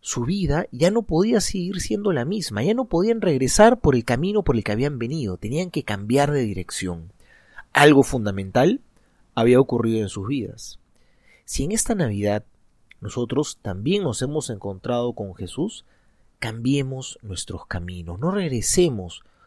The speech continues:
por el mismo camino que hemos venido. Deja ese vicio que, pues sí, quizá te ha tenido esclavo durante este año, y más bien acoge esa virtud, ese buen hábito que te acerca a Jesús, que sea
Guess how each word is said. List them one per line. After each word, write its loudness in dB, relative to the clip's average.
por 0
el 2
mismo -2
camino -4
que -6
hemos -4
venido. -10
Deja 2
ese 2
vicio -2
que, -2
pues -2
sí, -2
quizá -2
te 0
ha 0
tenido -2
esclavo 2
durante -2
este 0
año, -4
y 2
más 8
bien 6
acoge 4
esa 4
virtud, 2
ese 0
buen -2
hábito 2
que -4
te -2
acerca 0
a -2
Jesús, -4
que 0
sea 6